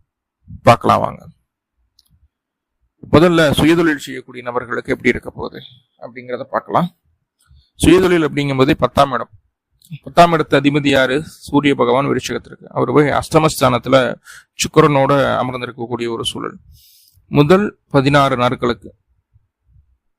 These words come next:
முதல் பதினாறு நாட்களுக்கு தொழில்ல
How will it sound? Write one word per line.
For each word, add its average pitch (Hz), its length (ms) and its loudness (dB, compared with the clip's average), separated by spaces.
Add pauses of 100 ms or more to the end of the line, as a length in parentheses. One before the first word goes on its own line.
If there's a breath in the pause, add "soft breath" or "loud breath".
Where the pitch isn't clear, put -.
(360)
முதல் 151 320 2 (260)
பதினாறு 131 400 2
நாட்களுக்கு 123 500 -4 (260)
தொழில்ல 143 400 4